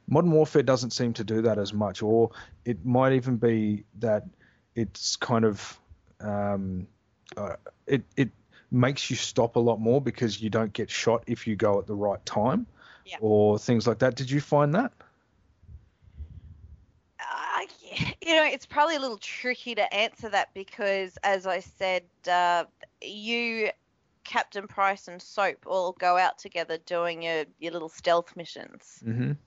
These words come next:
Speaker 2: So it's very stop-start in
Speaker 1: Okay.
Speaker 2: those regards, where you have to sort of jump to prone. You can't move 'cause you've got, you know, five or six Russians walking on the bridge
Speaker 1: Yeah.
Speaker 2: that you're prone under and, and little things like that. So it's probably more of that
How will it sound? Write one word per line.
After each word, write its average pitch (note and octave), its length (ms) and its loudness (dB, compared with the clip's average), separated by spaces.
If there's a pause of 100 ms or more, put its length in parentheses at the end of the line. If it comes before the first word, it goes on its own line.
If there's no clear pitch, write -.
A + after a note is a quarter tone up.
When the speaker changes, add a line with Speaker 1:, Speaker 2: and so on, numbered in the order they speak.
(260)
Speaker 2:
So - 180 2
it's F#3 140 2
very G#3 320 2
stop-start - 1040 -2 (280)
in F3+ 460 -6
Speaker 1:
Okay. G3+ 160 -4
Speaker 2:
those F3 260 0
regards, E3+ 400 0
where F3+ 80 -6
you F#3 60 -4
have F#3+ 240 -4
to E3 420 -2
sort - 220 -6
of D#3+ 140 -10
jump - 260 -2
to - 100 -18
prone. F3 400 -2
You E3 60 -10
can't - 300 -6
move F3 320 -4
'cause - 220 -16
you've F3 160 -14
got, E3 260 2 (600)
you - 120 -14
know, D3+ 200 -10
five E3+ 280 2
or E3 40 -10
six - 280 -16
Russians E3+ 680 -6 (100)
walking F3+ 360 -4
on E3+ 340 -4 (200)
the F#3 60 -8
bridge F3+ 300 -4
Speaker 1:
Yeah. G#2+ 60 0
Speaker 2:
that G#2+ 140 -2
you're - 100 -20
prone F3+ 300 0
under D#3+ 340 -2
and, C#3 220 -6 (120)
and D#3+ 480 -10
little F#3 180 -4
things E3 380 -8
like E3 200 2
that. - 180 2
So A#3+ 140 2
it's C4 140 0
probably D4+ 340 0
more F#3+ 400 -2
of E3 160 -10
that - 640 -2